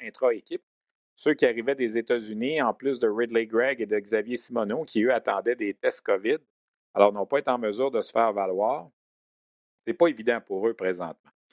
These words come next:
Alors, tout de suite, tiens, pourquoi pas se transporter une entrevue que j'ai réalisée il y a quelques heures,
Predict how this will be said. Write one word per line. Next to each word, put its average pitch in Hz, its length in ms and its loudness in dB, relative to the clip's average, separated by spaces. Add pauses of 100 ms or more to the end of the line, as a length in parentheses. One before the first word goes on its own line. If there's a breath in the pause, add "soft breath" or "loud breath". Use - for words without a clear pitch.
(280 loud breath)
Alors, 135 180 6
tout 190 100 -8
de - 60 -10
suite, 247 180 -6
tiens, 185 160 -8
pourquoi 196 340 -2
pas 208 140 -4
se - 60 -20
transporter 139 640 -4
une 151 120 -4
entrevue 127 420 -2
que 120 120 -6
j'ai 113 80 2
réalisée 113 400 -2
il 151 60 -2
y - 20 2
a 113 60 0
quelques 127 440 -2
heures, 139 320 0